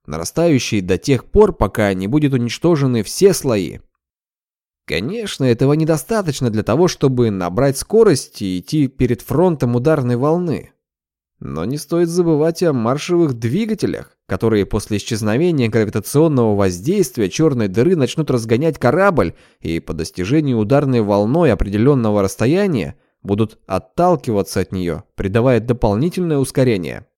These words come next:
«Капитан, я произвел экспресс-анализ вашего плана и считаю его выполнимым,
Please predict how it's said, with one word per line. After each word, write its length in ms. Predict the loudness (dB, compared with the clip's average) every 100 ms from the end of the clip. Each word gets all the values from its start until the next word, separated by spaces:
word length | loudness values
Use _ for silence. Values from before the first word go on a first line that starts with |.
| _ _ _ _ _ _ _
«Капитан, 480 | -2 0 2 2 -2 -10 _
я 200 | -4 -2
произвел 520 | 0 2 2 2 2 2
экспресс-анализ 760 | 0 -2 0 -2 0 0 0
вашего 360 | -2 0 0 0
плана 560 | 2 2 2 0 -6 -14 _
и 80 | -10
считаю 420 | -6 -4 0 2
его 200 | 4 2
выполнимым, 840 | 2 2 2 2 2 2 2 0